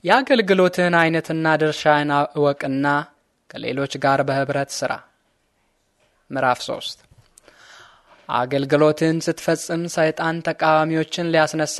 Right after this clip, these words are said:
እንደሚችል አውቀህ በእግዚአብሔር ቃልና በጸሎት ተቃውሞ። ምዕራፍ አራት።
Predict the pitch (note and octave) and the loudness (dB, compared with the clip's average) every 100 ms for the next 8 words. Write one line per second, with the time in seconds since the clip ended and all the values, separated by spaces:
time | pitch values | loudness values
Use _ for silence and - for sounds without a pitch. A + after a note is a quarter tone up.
0 | D3+ D3 D3 C#3+ C#3 D3 C#3 C3+ C3+ D#3 | -2 0 0 -2 -4 0 2 2 2 0
1 | D3+ - _ _ _ _ _ _ _ _ | 0 -2 _ _ _ _ _ _ _ _
2 | _ _ _ - B2 B2 C3 C3+ C#3 C#3+ | _ _ _ -18 -10 0 2 4 2 2
3 | C#3 - _ - C#3+ C#3+ C#3+ C#3+ C#3+ C#3+ | -2 -6 _ 2 2 2 0 2 0 0
4 | C#3+ C#3+ D3 - D#3+ E3 C3+ G#2+ - _ | -2 -2 -4 -6 -2 2 2 0 -8 _
5 | _ _ _ _ _ _ _ _ _ C#3+ | _ _ _ _ _ _ _ _ _ 2
6 | C3+ C3 B2 A#2 - | 2 2 0 -2 -8